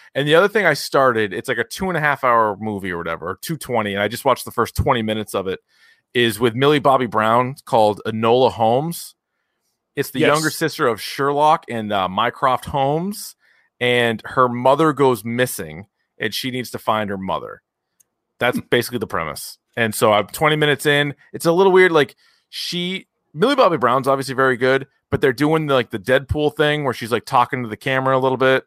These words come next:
Speaker 2: Yeah, so my
Speaker 1: I'm like,
Speaker 2: mom came to
Speaker 1: "Hmm."
Speaker 2: stay with us a couple days, um, to take care of the girls when they're in hybrid schooling, and she started watching it, and I kinda popped my head in, and that was the very first thing I saw. She kinda
Speaker 1: Yeah.
Speaker 2: turned to the camera.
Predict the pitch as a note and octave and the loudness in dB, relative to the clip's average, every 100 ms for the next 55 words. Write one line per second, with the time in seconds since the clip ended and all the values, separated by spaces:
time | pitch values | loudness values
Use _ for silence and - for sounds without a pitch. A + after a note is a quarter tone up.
0 | _ D3+ G3+ G3+ D3 F3+ D#3+ C#3 E3+ F#3+ | _ 0 2 4 2 2 2 2 2 0
1 | F#3+ F#3+ E3+ G#3 D#3+ D#3+ D3+ - C3 C3+ | -4 -4 -4 -4 -4 -2 -4 -4 -4 -4
2 | B2 A2 G#2 G2+ F#2+ - - _ - A#2 | -4 -4 -4 -4 -10 -16 -20 _ -8 -4
3 | A2 G#2 G2 A#2+ - A2+ A#2+ A2 G2 G2+ | -2 -4 -8 -10 -6 -4 -2 -2 0 -2
4 | F#2+ G2+ G2 F#2 G#2 F#2+ F#2+ - G2+ G2 | -2 -4 -4 -2 -4 -4 -6 -8 -6 -6
5 | F#2+ F#2 G2 - - C#3+ - C#3+ A#2+ A2 | -6 -10 -10 -8 -4 -2 2 4 4 4
6 | G#2 G#2 G2 F#2+ G2+ B2 A2 - A2 G#2 | 2 0 -4 -2 -2 -2 -2 0 0 0
7 | G2+ F#2+ B2 A2 G2 G#2+ A2 B2 B2+ A2 | -6 -2 -2 -2 -4 -2 2 2 0 0
8 | A2+ A2+ A2 A2+ - A2+ G#2 - A#2 G2+ | 2 2 2 -2 -2 -4 -4 0 -2 -2
9 | G#2+ - C3+ A2+ G#2+ G2 F#2 G#2+ | -4 0 0 -2 -10 -10 -14 -16